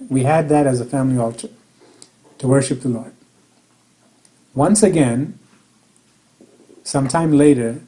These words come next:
the Lord multiplied and gave us a much larger place with a prayer room,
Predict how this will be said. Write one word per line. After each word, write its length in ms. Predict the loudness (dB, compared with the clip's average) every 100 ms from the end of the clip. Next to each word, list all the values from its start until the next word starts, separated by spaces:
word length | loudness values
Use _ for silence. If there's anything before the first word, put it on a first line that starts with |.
| _
the 280 | 0 0 0
Lord 280 | 2 2 2
multiplied 640 | 2 2 2 -2 -2 -2 0
and 120 | 0
gave 220 | 2 4
us 320 | 2 -2 -10 _ _ _ _ -8
a 60 |
much 380 | -2 0 0 0
larger 320 | 0 0 -2
place 400 | -10 -12 -16 -18 -8
with 480 | 4 6 6 2 -6 _ _ _ _ _ _ _ _ _ _ -6
a 80 | -6
prayer 480 | -2 4 8 8
room, 560 | 8 8 6 4 0